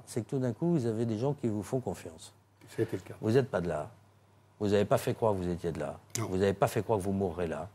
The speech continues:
Speaker 1: Vous n'avez
Speaker 2: Non.
Speaker 1: pas trouvé une vieille cousine qui aurait traîné, euh, là. Euh, vous n'avez pas de parti politique, pas de formation politique. Vous dites simplement, ben, pff, on va essayer,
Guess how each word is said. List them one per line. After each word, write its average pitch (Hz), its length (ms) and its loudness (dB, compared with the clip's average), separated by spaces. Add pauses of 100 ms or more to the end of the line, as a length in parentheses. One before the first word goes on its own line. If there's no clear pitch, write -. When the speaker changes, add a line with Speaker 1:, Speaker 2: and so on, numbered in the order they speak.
(100)
Speaker 1:
Vous 82 80 -6
n'avez 95 120 2
Speaker 2:
Non. 120 60 0
Speaker 1:
pas 127 100 4
trouvé 120 300 4
une 113 80 4
vieille 120 160 6
cousine 127 480 4
qui - 80 0
aurait 101 180 4
traîné, 104 440 0
euh, 92 160 2
là. 104 320 2 (520)
Euh, 101 320 2
vous 104 160 -2
n'avez 101 280 2
pas 131 180 4
de 107 60 -2 (500)
parti 120 240 2
politique, 104 460 -2
pas 131 100 0
de - 60 -6
formation 110 420 -2
politique. 101 480 -2 (840)
Vous 92 120 -2
dites 101 180 0
simplement, 110 440 2
ben, 95 240 0
pff, - 320 -8
on 98 80 -4
va 98 120 0
essayer, 95 460 -2